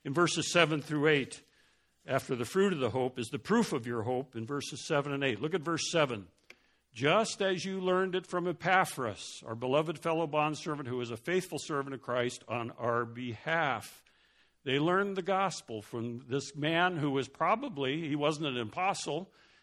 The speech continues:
He was studied under Paul. He went with Paul different places, but he was not an apostle, and yet he came back to his hometown, Colossae,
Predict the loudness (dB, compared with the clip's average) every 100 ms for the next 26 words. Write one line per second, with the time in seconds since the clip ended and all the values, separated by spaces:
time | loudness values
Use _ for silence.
0 | _ _ 0 0 0 -4 0 4 4 4
1 | 2 2 -4 -6 0 0 2 0 -2 -2
2 | -2 -2 -2 -4 -6 -4 -2 -2 -2 -6
3 | -8 -8 -2 0 0 -4 -6 -8 -16 _
4 | _ _ _ -4 0 2 0 2 2 2
5 | -2 -4 -4 -4 -6 -6 -4 -2 -2 -2
6 | -2 -2 -2 2 0 0 -4 -6 -2 -2
7 | -2 -4 -6 -6 -14 _ _ _ _ _
8 | _ _ _ _ -2 0 0 -4 -8 -12